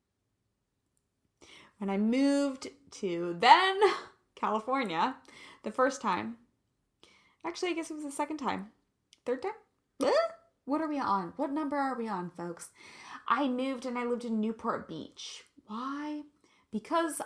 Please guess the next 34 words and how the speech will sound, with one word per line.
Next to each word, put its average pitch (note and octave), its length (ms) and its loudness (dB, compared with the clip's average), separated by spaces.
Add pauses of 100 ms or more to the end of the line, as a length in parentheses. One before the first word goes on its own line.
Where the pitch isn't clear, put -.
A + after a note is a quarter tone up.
I G#3 120 4
knew C#4+ 220 2
someone E4 380 0
with D4 140 2
an C#4+ 120 10
open B3 360 2
room, F#3+ 480 -4 (400)
and A3+ 140 4
that A#3 200 6
was C#4 100 -2
a D#4 60 -2
true C#4 280 -4
reflection G#3 680 -4
in F#3 180 -6
itself. - 680 -8 (2250)
I D#4 240 10
swear A3 300 0
to G#3 180 -6
you, G#3 340 -2 (760)
and B3+ 100 4
if C#4 140 4
you D4+ 160 8
are A4 240 8
aware G#3+ 520 4
enough, - 640 -6 (240)
every C#4 280 6
person D#4 760 0 (400)
or A3+ 260 6
occurrence A3 560 -4
that - 200 -6
you G3 140 -2
meet G#3 400 -2
in G#3+ 300 -6
life G3+ 480 -4